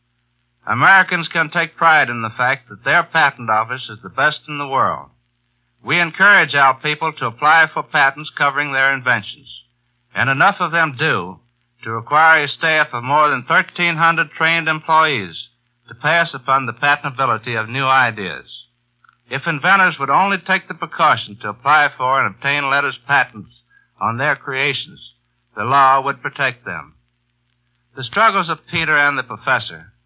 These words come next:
raise the interesting question whether it is possible today for an individual of small means to develop a practical, useful invention which promises financial reward.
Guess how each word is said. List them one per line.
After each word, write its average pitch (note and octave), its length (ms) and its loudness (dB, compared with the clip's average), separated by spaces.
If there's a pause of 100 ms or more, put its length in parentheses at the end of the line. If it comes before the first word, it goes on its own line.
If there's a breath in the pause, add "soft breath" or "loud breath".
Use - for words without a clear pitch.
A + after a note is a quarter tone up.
(380)
raise D#3 340 -2
the D#3 160 -4
interesting E3+ 400 -4
question A#2+ 560 -4
whether D#3+ 260 0
it D#3 120 -2
is C3+ 120 -6 (120)
possible D#3+ 520 0
today G2 520 -6 (520)
for B2+ 140 -2
an C#3 80 0
individual D3+ 640 -2
of A#2+ 80 -6
small D3+ 460 4
means A#2 600 -6 (440)
to A#2 80 -8
develop C#3+ 400 2
a A2+ 100 -6
practical, C#3+ 640 -2
useful E3 480 -4
invention A#2+ 640 -6 (300)
which A2+ 240 -14
promises D3 580 0
financial C3+ 560 0
reward. A#2+ 540 -4